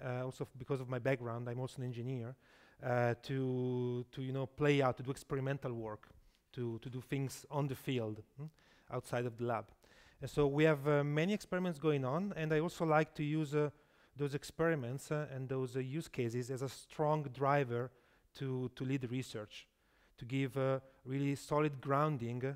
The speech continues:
to what we do in order to make sure that, uh, there is, uh, uh,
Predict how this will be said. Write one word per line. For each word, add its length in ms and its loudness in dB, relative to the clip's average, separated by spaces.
to 80 -8
what 180 -4
we 80 -4
do 420 0
in 180 -4
order 220 -2
to 200 -8
make 140 -4
sure 180 -4
that, 280 -4
uh, 120 2
there 120 0
is, 180 2
uh, 260 4
uh, 40 -10